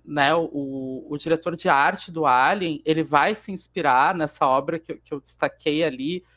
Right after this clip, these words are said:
do Francis Bacon, pra quem não sabe, que ele também, ele, ele era um artista, um filósofo, um aristocrata, diga-se de passagem em inglês, ah, que trabalhava a forma abstrata com a anatomia humana,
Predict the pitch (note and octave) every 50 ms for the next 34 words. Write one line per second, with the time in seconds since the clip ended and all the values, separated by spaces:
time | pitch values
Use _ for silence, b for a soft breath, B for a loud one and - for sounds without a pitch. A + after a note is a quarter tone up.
0 | b b _ E3 D#3+ - - D#3 D3+ D#3 - E3 C#3+ C3+ B2 C3 B2 C#3+ D#3+ D#3+
1 | - - E3 D#3 - C#3+ - - D#3 D3 C#3 C#3+ - - - B2+ A#2 B2 C#3+ E3
2 | D3+ C#3 - - C3+ B2+ - C3 B2+ B2 - - C#3+ C3 C#3 C#3+ - D3 C#3+ C#3+
3 | C#3 D3 D3+ D3 D3 - - - D#3 - - E3 D#3+ - - D3 C3+ C3 C3 C3+
4 | - - - - C3 C3 C3 B2+ B2+ - - - A#2+ - - B2 A2+ A2+ A#2 -
5 | _ - B3+ A#3+ - _ _ _ _ _ _ _ _ C3+ B2+ C3+ - C#3+ C3+ -
6 | C#3 - - - _ D3 C#3 - - C3+ A#2+ A#2+ B2+ C3 B2+ C3 B2+ B2 A#2+ A#2+
7 | A#2+ A2+ A2 C3 E3 - - - b b b b b b b b b b b b
8 | _ - E3+ F3 F3 E3+ E3+ E3 E3 E3 E3 D#3+ D#3+ D#3+ E3 D#3+ - - F3+ -
9 | - G3 F#3 F3+ G3 G3 G3+ G3 E3 D#3+ F#3 G#3 F#3 F#3 F#3 G3+ G#3 G#3 G3+ G3
10 | G3 F#3+ - - - F3 E3+ - - - G3 E3+ F3+ F#3+ F#3+ G3 F#3+ F#3+ - F#3
11 | F#3+ - - - - _ _ - E3 D3+ E3 G3 - - - E3 - - - G3+
12 | G3 F3 - - - G3+ F3+ E3+ F3 F3+ F#3+ F#3+ F3+ D#3+ D3+ D3+ D3+ C#3+ B2 A2
13 | G#2+ -